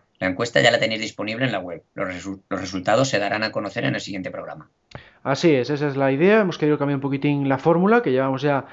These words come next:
Speaker 2: bastante tiempo con la anterior de las películas. Y nada, espero, esperamos que, que os guste.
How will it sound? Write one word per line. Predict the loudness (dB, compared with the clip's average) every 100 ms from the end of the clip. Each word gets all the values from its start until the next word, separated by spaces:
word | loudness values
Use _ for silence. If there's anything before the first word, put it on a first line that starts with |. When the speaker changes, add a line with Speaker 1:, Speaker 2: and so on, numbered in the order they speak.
| -20 -18
Speaker 2:
bastante | -4 -2 0 -2 -2
tiempo | 2 0 2 0 -2 -8 -20 _
con | -2 2
la | 2
anterior | 0 0 2
de | 2
las | 0 0
películas. | 2 2 4 4 2 -4 -20 -8
Y | 2
nada, | 4 4
espero, | 2 0 4 4 4
esperamos | 2 -2 0 2 0
que, | 0 0 0 -2 -4 -6
que | -4
os | 0
guste. | 0 0 -4